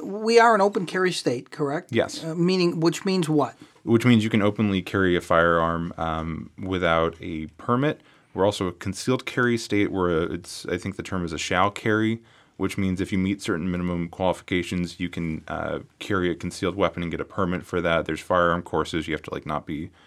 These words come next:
Speaker 2: a drug addict or have a, a, a felony on your record. But yeah, like, we're, we're, there's, like, a group of, I think, about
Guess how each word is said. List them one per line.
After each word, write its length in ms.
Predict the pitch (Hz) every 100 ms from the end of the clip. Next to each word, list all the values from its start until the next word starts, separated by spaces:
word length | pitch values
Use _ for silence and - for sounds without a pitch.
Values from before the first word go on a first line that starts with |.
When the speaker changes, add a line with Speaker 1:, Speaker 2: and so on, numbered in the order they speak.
| _
Speaker 2:
a 80 | -
drug 280 | 98 131 123
addict 460 | 117 113 107 104 -
or 400 | 92 85 82 82
have 160 | 85 85
a, 120 | 78
a, 180 | 78 80
a 160 | -
felony 500 | 80 90 92 95 90
on 140 | 87 87
your 120 | 82
record. 440 | 85 85 87 87 - - - -
But 160 | 110 113
yeah, 120 | 117
like, 120 | 95
we're, 240 | 98 113 113
we're, 360 | 104 107 107 101 _ _ -
there's, 240 | 117 110
like, 80 | 101
a 80 | 98
group 260 | 98 110
of, 160 | 107 92
I 100 | 87
think, 280 | - 87 85
about 420 | 82 80 76 -